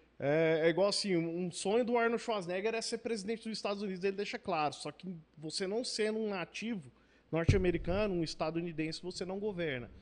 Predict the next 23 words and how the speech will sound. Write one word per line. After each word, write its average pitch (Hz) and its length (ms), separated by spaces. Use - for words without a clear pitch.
E 139 40
eu 151 100
acho 160 220
isso 190 160
muito 190 360
válido, 147 360
eu 160 120
acho 151 200
que - 80
teria 170 340
que 180 100
ser 190 120
algo 175 220
do 185 100
tipo, - 260
porque 196 200
ele 220 100
não 254 120
sabe 240 300
as 175 80
nossas 170 260
necessidades 120 600
aqui. 117 240